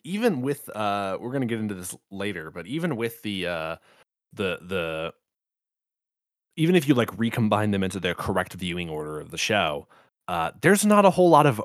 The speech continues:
overarching narratives here. It's, it's kind of more episodic than I, I really expected it to be.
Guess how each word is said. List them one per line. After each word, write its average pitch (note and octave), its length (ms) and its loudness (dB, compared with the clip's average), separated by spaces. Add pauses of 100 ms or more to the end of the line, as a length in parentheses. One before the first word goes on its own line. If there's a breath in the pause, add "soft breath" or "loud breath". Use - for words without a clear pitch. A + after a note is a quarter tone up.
overarching A#2 680 4
narratives F2+ 540 -2
here. - 360 -12
It's, - 220 -14
it's G3+ 220 -8
kind D#3 380 -2
of B2+ 200 2
more A2 260 2
episodic G#2 600 0
than G#2 120 -2
I, F2 300 -4
I D#2+ 400 -8 (420 soft breath)
really G2+ 200 -4
expected - 520 -4
it D#2 160 -12
to F2 120 -8
be. D2+ 320 -10